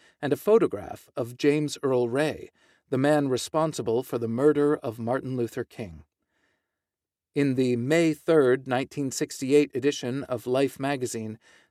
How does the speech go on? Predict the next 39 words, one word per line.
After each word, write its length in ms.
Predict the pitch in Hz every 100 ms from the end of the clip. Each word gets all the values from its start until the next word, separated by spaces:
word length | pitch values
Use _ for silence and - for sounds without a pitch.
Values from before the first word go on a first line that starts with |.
| -
the 180 | 139 156
editor's 420 | 190 196 190 165
note 260 | 147 127 -
includes 580 | 135 135 175 170 165 -
praise 540 | - 202 156 113 -
for 160 | - 123
Leeming, 460 | 135 117 104 92 _ _
saying, 540 | - 147 135 131 131 _ _ _ _ _ 135
"As 180 | 131
soon 360 | - - 220 202
as 160 | 165 170
it 120 | 147
was 200 | 139 135
announced 500 | 127 120 95 - - -
that 240 | 127 104
James 380 | 147 151 156 143
Earl 200 | 139 131
Ray 300 | 127 117 113
was 220 | 123 113
the 100 | 120
real 300 | 123 156 135
name 420 | 131 139 120 120
of 120 | 117
the 80 | 127
man 280 | 131 127 123
wanted 380 | 127 135 123 123
for 80 | 123
the 80 |
murder 400 | 120 143 135 143
of 140 | 135 -
Doctor 280 | 135 - 120
Martin 320 | 135 - 131
Luther 260 | 135 123
King, 380 | - 160 131 107 - - - _ -
we 260 | 147 175
set 260 | - 160 147
out 240 | 131 135
to 220 | - 131 117
unearth 400 | 127 165 160